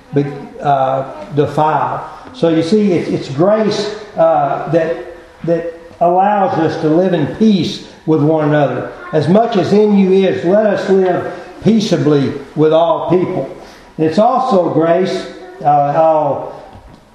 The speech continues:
this is a, the ninth point, that grace gives us the ability to live a holy and pure life. Look at verse sixteen.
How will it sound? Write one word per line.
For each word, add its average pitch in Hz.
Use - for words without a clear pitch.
this 160
is 175
a, 190
the 180
ninth 214
point, 156
that 147
grace 190
gives 180
us -
the 160
ability 185
to 160
live 185
a 151
holy 190
and 165
pure 196
life. 185
Look 175
at 175
verse 175
sixteen. 180